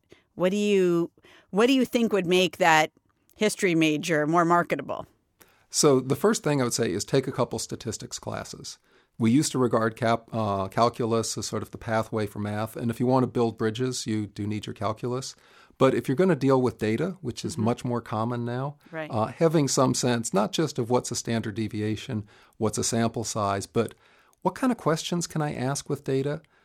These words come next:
Speaker 2: What kind of answers am I gonna get back that are definitive? What are the holes in my statistical model that I have to be really careful about? And if you can work with numbers, even on that basic level, or if you can run a meeting in which you're surrounded by people who do have the data,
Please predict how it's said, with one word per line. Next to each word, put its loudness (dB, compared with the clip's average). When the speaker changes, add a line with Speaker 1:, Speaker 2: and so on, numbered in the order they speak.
Speaker 2:
What 2
kind 0
of 0
answers -2
am 0
I -2
gonna 0
get -4
back -4
that -8
are -10
definitive? -4
What 6
are 6
the 2
holes 0
in -2
my 0
statistical -4
model 0
that -4
I -4
have -6
to -6
be -2
really -4
careful -6
about? -4
And 4
if 0
you 2
can 2
work 0
with -2
numbers, 0
even 0
on -2
that -4
basic -4
level, -4
or 4
if 0
you 0
can 2
run 4
a 2
meeting 0
in -6
which -4
you're -6
surrounded -4
by -6
people -10
who -8
do -2
have -6
the -10
data, -10